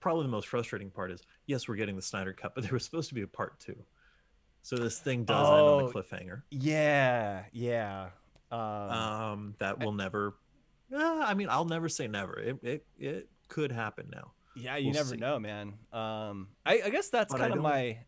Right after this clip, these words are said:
Speaker 2: my question, I guess, is, like, I guess, where is D C gonna kinda go from here?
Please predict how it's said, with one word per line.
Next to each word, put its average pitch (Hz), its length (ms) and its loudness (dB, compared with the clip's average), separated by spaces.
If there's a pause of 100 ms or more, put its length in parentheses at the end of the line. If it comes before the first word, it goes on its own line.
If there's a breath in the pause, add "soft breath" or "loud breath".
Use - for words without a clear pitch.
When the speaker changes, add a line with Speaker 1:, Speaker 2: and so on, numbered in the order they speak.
Speaker 2:
my 120 140 -4
question, - 400 -4
I 107 100 -4
guess, 98 240 -8
is, 98 120 -12
like, 101 220 -8 (180)
I 107 80 -8
guess, 107 340 -8 (160)
where 120 360 -6
is 104 320 -10
D 117 140 -8
C 120 260 -8
gonna 104 200 -6
kinda 104 240 -6
go 101 340 -6
from 92 260 -10
here? 120 360 -8